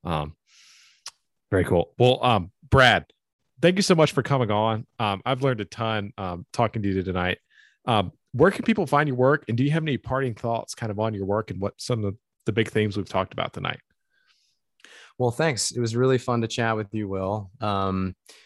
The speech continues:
Speaker 2: and I appreciate you, you know, inviting this conversation. Um, I have a website, brad harris dot com. People can go there and check out some of my work. Um, I have a couple of podcasts with some nice archived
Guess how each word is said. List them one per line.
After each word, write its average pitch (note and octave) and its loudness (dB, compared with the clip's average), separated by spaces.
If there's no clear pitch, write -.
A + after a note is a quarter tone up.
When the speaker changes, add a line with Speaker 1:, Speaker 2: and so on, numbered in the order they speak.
Speaker 2:
and G#2+ -4
I G2+ -2
appreciate G2+ -4
you, F2+ -6
you G#2 -6
know, E2+ -6
inviting F#2 -4
this F2+ -8
conversation. E2 -8
Um, F2 -6
I G2+ -2
have G#2+ -2
a G#2+ 0
website, A2+ 0
brad G2+ 0
harris F#2+ -4
dot E2+ -6
com. G2+ -6
People G2+ -10
can F#2 -8
go F2+ -4
there F2 -4
and F2+ -6
check F#2 -6
out E2+ -4
some F2+ -8
of E2+ -6
my E2 -6
work. F2 -4
Um, E2 -4
I G2 -2
have G2+ 0
a A2 -2
couple A2+ -2
of F2 -4
podcasts G2+ -4
with G2 -8
some F#2 -6
nice F2+ -4
archived F2 -6